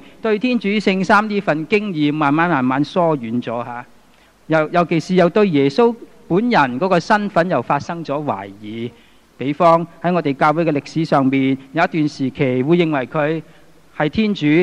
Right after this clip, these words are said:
但係又唔係人喎。但係另外一段時期就話佢係人，佢又唔係天主。總之，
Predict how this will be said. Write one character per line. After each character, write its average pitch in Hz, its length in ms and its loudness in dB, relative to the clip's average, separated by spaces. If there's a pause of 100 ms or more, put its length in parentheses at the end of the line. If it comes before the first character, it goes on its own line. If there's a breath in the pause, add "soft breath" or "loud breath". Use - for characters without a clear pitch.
(140)
但 135 120 -2
係 147 80 0
又 135 120 0
唔 113 120 -4
係 123 160 -4
人 107 240 -6
喎。 123 160 -6 (380 soft breath)
但 185 160 2
係 180 80 0
另 185 140 -4
外 208 120 2
一 - 40 -2
段 196 140 -4
時 160 120 -6
期 151 100 0
就 151 140 0
話 151 240 4 (180 loud breath)
佢 202 80 0
係 175 200 2
人， 127 340 -2
佢 175 80 -2
又 160 120 2
唔 117 120 -2
係 127 140 -6
天 180 200 -2
主。 160 120 -4
總 190 160 2
之， 233 200 0